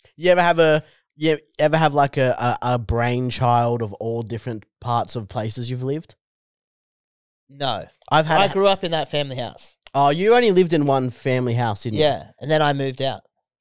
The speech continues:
Speaker 1: Oh, okay. Well, then you probably wouldn't even be able to.
Speaker 2: No.
Speaker 1: Okay.
Speaker 2: <laughs> There's some, I've lived in some places that I'm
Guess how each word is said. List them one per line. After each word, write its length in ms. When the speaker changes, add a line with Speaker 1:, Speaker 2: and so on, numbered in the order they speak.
Speaker 1:
Oh, 280
okay. 340
Well, 100
then 200
you 140
probably 220
wouldn't 240
even 300
be 160
able 220
to. 240
Speaker 2:
No. 260
Speaker 1:
Okay. 280
Speaker 2:
<laughs> 180
There's 340
some, 220
I've 220
lived 200
in 100
some 180
places 400
that 140
I'm 240